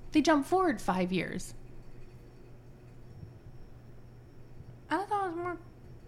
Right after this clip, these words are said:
Speaker 2: oh, that happened, okay, yeah.
Speaker 1: So, literally, his girlfriend gets murdered. Chloe's like, "Um, I thought that was your ex. Attila's on the loose, climbing freaking city things." And they're like,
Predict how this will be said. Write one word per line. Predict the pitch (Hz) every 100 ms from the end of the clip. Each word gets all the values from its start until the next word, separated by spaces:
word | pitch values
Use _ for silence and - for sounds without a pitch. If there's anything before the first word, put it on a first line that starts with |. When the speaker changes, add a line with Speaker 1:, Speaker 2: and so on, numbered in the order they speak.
| -
Speaker 2:
oh, | 277 285 294 269 240
that | 247
happened, | 254 277 294 277 262 254 240 -
okay, | 254 254 190 - - - -
yeah. | 226 202 - - - - - - - -
Speaker 1:
So, | - 262
literally, | 240 262 269 233 185 185 - - - - - - -
his | 214
girlfriend | 196 226 226 240
gets | 226 226
murdered. | 214 208 208 202 202 202 - - - - - - - - -
Chloe's | - 190 190
like, | 190 190 -
"Um, | 214 208 202 202 202
I | 208
thought | 190 208
that | 214
was | - 208
your | 214 208
ex. | 214 208 - - - - 196
Attila's | 190 196 202 196
on | 196 202
the | 202
loose, | 202 214 185
climbing | - 185 190 202 202 - - -
freaking | - 196 202 196
city | - 214 196 185 190 - -
things." | 190 175 185
And | 190
they're | 196
like, | 190 185